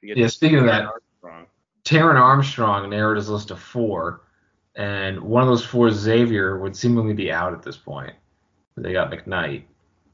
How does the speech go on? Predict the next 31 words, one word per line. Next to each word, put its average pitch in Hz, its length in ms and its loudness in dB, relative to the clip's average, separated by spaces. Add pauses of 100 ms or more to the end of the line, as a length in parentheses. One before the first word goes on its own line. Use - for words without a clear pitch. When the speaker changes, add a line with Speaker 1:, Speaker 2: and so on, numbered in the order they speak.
(280)
Speaker 2:
and 104 80 -8
they 85 60 -2
have 78 140 -6 (160)
Claude 95 400 0
and 85 100 -10
Green. 90 420 -8 (680)
So 117 280 4
between 123 340 4
Gonzaga, 120 680 4
Creighton, 117 560 2
and 101 180 -10
Providence, 117 840 -2 (420)
Providence 120 560 0 (240)
assistant 120 420 -6
Nate 110 220 -6
Tomlinson 113 560 -2
is 104 100 -6
Australian, 120 640 0
Taron 104 220 -4
Armstrong 107 360 0
is 104 60 -2
Australian. 104 800 0 (460)
Providence 110 380 0
ne-, 120 220 0
needs 135 300 6
another 117 180 4
ball 107 260 4
handler. 101 460 -2 (320)
That's 123 220 2
the 123 80 -4
connection. 101 760 -6